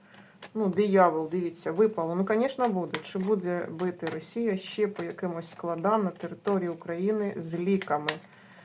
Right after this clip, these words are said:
Тобто складам з ліками фірми Optima Farm треба срочно, срочно якось робити рокіровку.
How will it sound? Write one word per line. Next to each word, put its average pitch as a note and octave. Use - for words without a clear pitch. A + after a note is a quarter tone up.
Тобто G#3+
складам A3
з F3
ліками F#3+
фірми G#3+
Optima G3
Farm G#3
треба G3
срочно, G#3
срочно A#3+
якось G#3
робити G#3+
рокіровку. F#3+